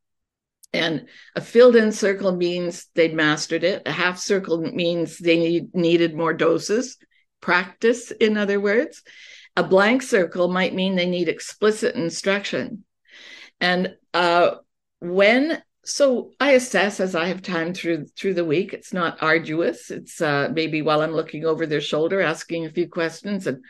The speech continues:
mark it down on the paper. But suddenly by Christmas, I've got a little group of kids that still don't know the letter B, and I can spot them because they all have half circles.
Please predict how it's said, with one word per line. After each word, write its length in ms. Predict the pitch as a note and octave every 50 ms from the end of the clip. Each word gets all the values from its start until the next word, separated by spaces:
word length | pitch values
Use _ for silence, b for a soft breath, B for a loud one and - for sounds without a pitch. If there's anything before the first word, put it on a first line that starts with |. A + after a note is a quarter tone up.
| b b b b b -
mark 240 | D3+ D#3+ D#3+ E3+ -
it 140 | - -
down 200 | F#3+ E3+ D#3+ E3
on 140 | D#3+ D#3 D#3
the 80 | D#3 D3+
paper. 580 | D#3 G3+ G#3+ B3+ C4+ B3+ B3 F#3 E3 D3 D#3 B B B B B B B B B -
But 240 | G3 F#3 F3 -
suddenly 520 | - - A#3 G#3 B3 D4 E4 F4 E4+ D4 B3+
by 200 | G3+ G3 F3 E3+
Christmas, 800 | E3+ - - B3 D4 D#4+ - - G#3 G3 F3 F3 F#3 F#3+ - - _ _ _ _ _ _ _ - G3+
I've 140 | G#3 F#3+
got 160 | F#3 D#3+ D#3+ D#3
a 60 | D3+
little 400 | D3+ C#3+ D#3+ G#3 B3 B3+ C#4 C4
group 320 | - F#3+ G#3+ G#3 G#3 G#3
of 160 | G3 F#3+ F#3+
kids 300 | - G3+ F#3+ F#3 F#3 -
that 120 | F3+ - -
still 220 | - F#3 F#3+ F#3
don't 260 | F3+ F3 E3 D#3 -
know 160 | G3 F3 E3+ F3
the 100 | E3 D#3
letter 360 | D#3+ E3 D#3 D#3 D#3+ C#3 -
B, 440 | - - E3+ F#3+ G#3 A3 A#3 A3+ -
and 180 | - D#3 D#3 D#3
I 60 | D3
can 180 | D3+ - D3+ D3
spot 440 | - - - - F#3+ F#3+ F#3+ G#3+ G#3
them 180 | G3 G3 F#3+
because 320 | F#3 F3 - F3+ E3 E3 -
they 100 | E3 D#3
all 160 | D#3+ D#3+ D#3
have 200 | F3 D#3 D3 D#3+
half 220 | E3 D3 D3 D3+
circles. 480 | - - D3+ D3 D3 - - B2 -